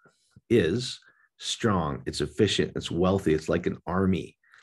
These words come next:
Just think of the greatest army in the world, uh, is trying to give you that idea that nothing could stop this from happening because it's, because of its strength and wealth and, and efficiency.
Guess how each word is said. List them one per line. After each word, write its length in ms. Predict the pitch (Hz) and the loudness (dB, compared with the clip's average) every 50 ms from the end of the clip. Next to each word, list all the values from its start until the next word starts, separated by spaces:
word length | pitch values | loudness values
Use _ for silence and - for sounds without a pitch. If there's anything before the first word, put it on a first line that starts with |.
| _ - | _ -8
Just 160 | - - - | -6 -2 2
think 160 | 127 131 127 | 2 4 4
of 60 | - | 4
the 80 | 95 87 | 2 2
greatest 560 | 82 90 90 104 113 113 117 120 110 - - | 0 -2 -2 0 0 0 0 -2 -2 -2 -2
army 240 | 85 95 95 95 92 | -2 0 0 0 0
in 80 | 90 | 0
the 80 | 90 85 | -2 -2
world, 440 | 85 90 87 76 69 76 120 127 - - _ _ _ _ _ _ _ _ - | -2 -2 -2 -2 -2 -2 -4 -6 -8 -14 _ _ _ _ _ _ _ _ -6
uh, 340 | 92 78 69 67 - - - - _ _ _ _ _ _ _ - | -6 -4 -4 -4 -6 -8 -12 -16 _ _ _ _ _ _ _ -12
is 100 | 95 - | -12 -4
trying 180 | - 107 101 | 0 0 2
to 60 | 92 87 | 2 2
give 200 | 87 98 90 98 | 2 2 4 4
you 60 | 90 | 4
that 240 | 87 80 76 - - _ _ - 92 | 2 2 0 -2 -6 _ _ -6 -4
idea 360 | 87 82 82 87 90 90 87 | -4 -2 -2 0 0 2 2
that 220 | 80 80 - - | 0 -2 -2 0
nothing 440 | 98 104 110 123 131 131 131 123 95 | 0 2 2 2 2 0 -2 -4 -4
could 160 | - - - | -4 -4 -6
stop 360 | - - - - - - - | -6 -4 -4 -4 -4 -4 -6
this 180 | - - 98 - | -10 -10 -10 -10
from 220 | - - - 78 | -10 -10 -10 -8
happening 480 | - - - - - - - - - - | -6 -6 -6 -6 -8 -10 -12 -12 -14 -12
because 300 | - 95 87 - 80 78 | -10 -10 -6 -4 -4 -4
it's, 180 | 80 78 - - | -4 -6 -8 -10
because 340 | - 82 85 85 - 87 - | -8 -6 -2 0 0 0 2
of 60 | 82 | 2
its 160 | - - - | 0 -2 -2
strength 500 | - - - - - 82 80 78 - - 80 | -4 -4 -4 -2 -2 -2 -2 -4 -6 -6 -8
and 120 | 80 82 | -6 -4
wealth 320 | 82 80 78 76 71 - | -2 0 0 0 -2 -2
and, 100 | - 80 | -4 -4
and 280 | 73 65 - - 82 73 | -4 -6 -4 -4 -4 -6
efficiency. 640 | 76 - - 78 - - 78 78 - 73 - - | -4 -2 -4 -2 -2 -2 -4 -4 -4 -6 -6 -6